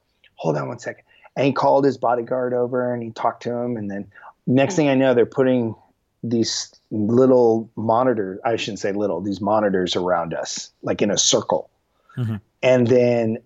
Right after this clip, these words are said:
Speaker 1: <laughs> he, he did the ow again, and it was, like, a hundred times louder. <laughs> And, like, you physically felt it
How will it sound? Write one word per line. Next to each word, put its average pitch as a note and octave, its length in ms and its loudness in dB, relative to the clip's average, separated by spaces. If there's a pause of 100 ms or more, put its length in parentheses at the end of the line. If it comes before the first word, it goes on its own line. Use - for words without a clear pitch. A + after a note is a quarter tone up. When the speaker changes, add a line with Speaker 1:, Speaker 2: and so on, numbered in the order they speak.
Speaker 1:
<laughs> - 160 -20
he, A#2 500 -4 (180)
he D#3 160 4
did C3+ 220 2
the A#2+ 220 2
ow C#3 280 4
again, C3+ 400 2 (360)
and C#3 100 -4
it C3 140 -6
was, B2+ 160 2
like, A#2+ 260 -2 (260)
a A#2+ 120 -2
hundred B2 360 0
times A#2+ 240 -2
louder. C3+ 400 4
<laughs> D#3+ 100 2
And, G#3+ 140 4
like, E3+ 200 2
you E3+ 140 -2
physically E3+ 680 0
felt C#3+ 460 0
it F3 160 0